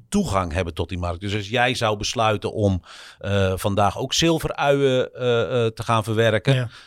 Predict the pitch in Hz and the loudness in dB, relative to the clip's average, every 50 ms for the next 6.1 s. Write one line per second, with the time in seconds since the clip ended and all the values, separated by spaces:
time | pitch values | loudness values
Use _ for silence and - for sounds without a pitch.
0 | - _ - 110 107 110 113 120 131 123 - 123 113 110 107 - - 110 107 110 | -20 _ -2 0 2 4 4 4 4 4 4 2 0 0 0 -2 0 2 2 2
1 | 113 - 120 117 117 117 120 120 113 117 117 120 117 113 - - - 120 - 139 | 0 0 0 0 0 0 0 0 0 0 2 2 2 2 2 0 -4 -4 2 2
2 | 123 117 110 104 107 - - 135 120 107 98 90 - - - - 147 160 147 - | 2 2 2 -2 -4 -4 -2 2 2 2 2 0 -4 -10 -10 -2 0 0 0 0
3 | - - - - - - _ - 120 110 104 117 117 117 95 113 110 - 95 95 | -2 -16 -20 -20 -20 -16 _ -4 -4 -2 0 0 0 0 0 0 0 -2 -4 -4
4 | - 135 139 135 - - 113 104 117 135 147 147 123 107 98 101 101 92 - 107 | 0 0 0 0 0 0 0 2 4 4 4 2 2 -2 -2 -4 -4 -2 0 0
5 | 98 101 101 - - 107 98 101 - - 98 98 101 107 110 98 101 95 110 123 | 0 0 0 -2 0 0 0 0 0 0 0 2 2 2 2 0 0 0 0 0
6 | 131 | -2